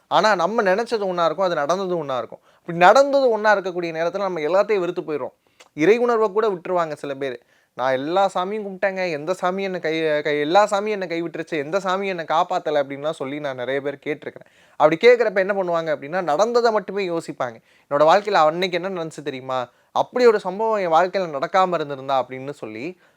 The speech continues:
நடந்ததை மட்டுமே யோசிச்சுக்கிட்டே இருப்பாங்களே தவிர, இனி நடக்க போறது என்ன அப்படிங்கிறதுல யோசிக்கவே மாட்டாங்க.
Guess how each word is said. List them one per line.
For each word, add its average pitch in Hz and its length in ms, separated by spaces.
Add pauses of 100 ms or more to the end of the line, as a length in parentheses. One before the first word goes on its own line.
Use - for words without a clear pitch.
நடந்ததை 233 600
மட்டுமே 202 440
யோசிச்சுக்கிட்டே 180 480
இருப்பாங்களே 135 360
தவிர, 120 380 (200)
இனி 175 140
நடக்க 247 420
போறது 208 320
என்ன 165 320
அப்படிங்கிறதுல 151 640
யோசிக்கவே 160 540
மாட்டாங்க. 123 440